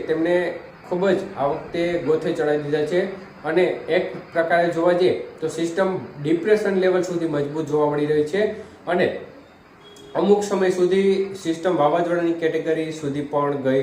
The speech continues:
હોઈ શકે છે, કારણ કે અત્યારે જે સિસ્ટમ ગયા બાદની સ્થિતિ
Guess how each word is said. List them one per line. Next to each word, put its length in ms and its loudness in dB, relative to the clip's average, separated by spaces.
હોઈ 200 -2
શકે 300 -6
છે, 140 -4
કારણ 340 0
કે 80 0
અત્યારે 480 2
જે 160 6
સિસ્ટમ 600 0
ગયા 380 6
બાદની 320 4
સ્થિતિ 400 -4